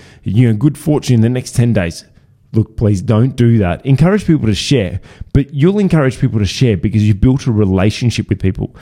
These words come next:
I've invested so much into you for free, never asked you for anything in return. So I'm gonna ask you to share it out. I'm not gonna promise you that if you share it out, you know, we're gonna, we're gonna, um, you're gonna have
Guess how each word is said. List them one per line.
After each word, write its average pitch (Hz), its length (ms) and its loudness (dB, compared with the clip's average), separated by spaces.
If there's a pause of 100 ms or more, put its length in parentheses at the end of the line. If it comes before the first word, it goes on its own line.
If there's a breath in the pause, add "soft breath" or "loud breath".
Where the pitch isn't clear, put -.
(500 loud breath)
I've 151 180 2
invested 131 480 0
so 147 320 0
much 131 400 -6 (260)
into 123 320 0
you 120 220 4
for - 160 -4
free, 120 400 -2
never 113 340 0
asked 123 220 -4
you 113 80 -2
for 101 180 -4
anything 101 300 -2
in 95 100 2
return. 110 480 -2 (400 soft breath)
So - 140 -4
I'm 127 80 0
gonna 139 160 2
ask 135 240 -2
you 113 80 0
to 98 80 0
share 90 320 0
it 87 60 0
out. 85 280 -6
I'm 190 120 -2
not 196 100 2
gonna 127 160 0
promise 110 420 0
you 104 180 4
that 98 180 0 (220 loud breath)
if 117 180 -2
you 117 100 2
share 104 380 0
it 98 80 0
out, 101 360 0
you 101 120 0
know, 104 120 4
we're 104 160 0
gonna, 101 280 0 (320 loud breath)
we're 110 180 2
gonna, 98 320 2
um, 101 320 0
you're 110 300 2
gonna 107 180 0
have 95 380 -2